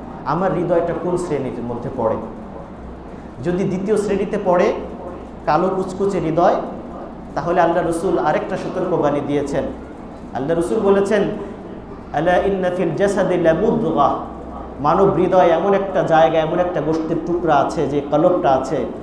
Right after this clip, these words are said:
"ইদা সলুহাত সলুহাল জাসাদু কুল্লু", ওইটা যদি ভালো হয়ে যায়,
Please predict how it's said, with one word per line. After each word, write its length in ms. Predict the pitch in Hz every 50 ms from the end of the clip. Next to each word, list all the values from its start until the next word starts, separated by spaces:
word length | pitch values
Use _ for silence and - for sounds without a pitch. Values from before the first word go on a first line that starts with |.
| - - - -
"ইদা 280 | 151 170 165 180 165 -
সলুহাত 600 | - 208 202 214 214 208 208 - 170 - - -
সলুহাল 460 | 202 202 196 196 196 185 170 165 143 -
জাসাদু 460 | 196 220 208 - 190 170 165 160 160 160
কুল্লু", 560 | 190 165 156 151 151 147 143 139 147 - - - - - - - -
ওইটা 280 | 202 240 - 208 269 247
যদি 500 | - 220 202 190 226 220 202 165 143 - - - - - - - 131 - -
ভালো 220 | 139 143 170 208
হয়ে 260 | 214 196 196 196 165 -
যায়, 220 | 170 151 135 -